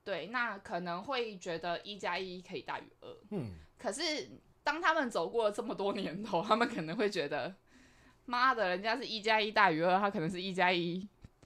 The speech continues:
Speaker 1: 负二。”
Speaker 2: <laughs> 干，真的啊，本来就是啊。
Speaker 1: 对，就是你，我觉得就是有，有时候就是你对方不拖累你就很好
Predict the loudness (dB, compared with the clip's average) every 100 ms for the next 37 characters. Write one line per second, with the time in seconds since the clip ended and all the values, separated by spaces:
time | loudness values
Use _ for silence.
0 | _ -6 -2 0 2 4 4 2 0 -2
1 | 0 2 2 2 2 0 0 -2 0 2
2 | 4 4 4 0 2 4 6 2 -4 -6
3 | -4 -4 -8 -10 -10 -10 -8 0 0 2
4 | 4 4 2 -2 -2 -2 0 0 -2 -2
5 | -2 0 -2 -4 -8 -12 _ -6 -4 -2
6 | -4 -6 -6 -2 -2 -2 -6 -10 -10 -10
7 | -12 -16 -16